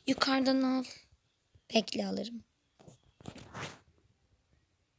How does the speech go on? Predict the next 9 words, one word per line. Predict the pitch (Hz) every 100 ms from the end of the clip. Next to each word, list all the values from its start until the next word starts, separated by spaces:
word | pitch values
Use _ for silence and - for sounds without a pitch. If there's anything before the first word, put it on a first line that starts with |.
| _ - - - - - - _ - - _ - - - - - - _
Ya | 254
nereye | 277 262 247 285 269
koymuştum? | - 247 240 226 - 247 208
Benim | 233 294 311 220
boyum | 240 269 330 392 339
yetmiyor | 240 302 - - 247 214 208 202 214
latte. | 208 214 - - 208 190 - _ _ - - - - - - _ _ _ - - _ _ _ _ _ _ _ _ _ _ _
Ne | 214
yapabilirim? | 220 262 - 220 202 196 185 190 220